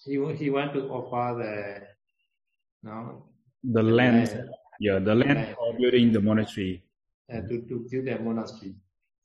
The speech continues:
Speaker 1: So at the time,
Speaker 2: Yes. So how?
Speaker 1: so he showed me his side. I will offer the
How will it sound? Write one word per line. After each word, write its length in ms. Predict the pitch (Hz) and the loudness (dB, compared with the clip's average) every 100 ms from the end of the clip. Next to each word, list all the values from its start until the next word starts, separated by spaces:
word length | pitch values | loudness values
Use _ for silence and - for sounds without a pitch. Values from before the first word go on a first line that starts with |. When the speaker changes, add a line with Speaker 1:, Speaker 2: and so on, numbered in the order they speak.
| _ _ | _ _
Speaker 1:
So 120 | 165 | -8
at 140 | 156 151 | -4 -2
the 80 | 151 | 0
time, 540 | 135 131 117 110 - - _ _ | 0 0 0 -4 -10 -20 _ _
Speaker 2:
Yes. 300 | 104 87 92 - | -6 -6 -6 0
So 100 | 131 | 0
how? 240 | - 143 - - - _ _ _ _ | 2 0 -2 -8 -16 _ _ _ _
Speaker 1:
so 160 | _ 131 | _ -4
he 120 | 143 | -2
showed 220 | - 170 156 | 0 0 0
me 80 | 131 | -2
his 220 | 117 - | -4 -4
side. 280 | 117 113 - - _ _ _ _ | -4 -4 -8 -18 _ _ _ _
I 160 | 139 131 | -4 0
will 160 | 131 | 0
offer 480 | 135 143 151 143 135 | 0 -2 2 4 2
the 280 | 123 120 | 0 -2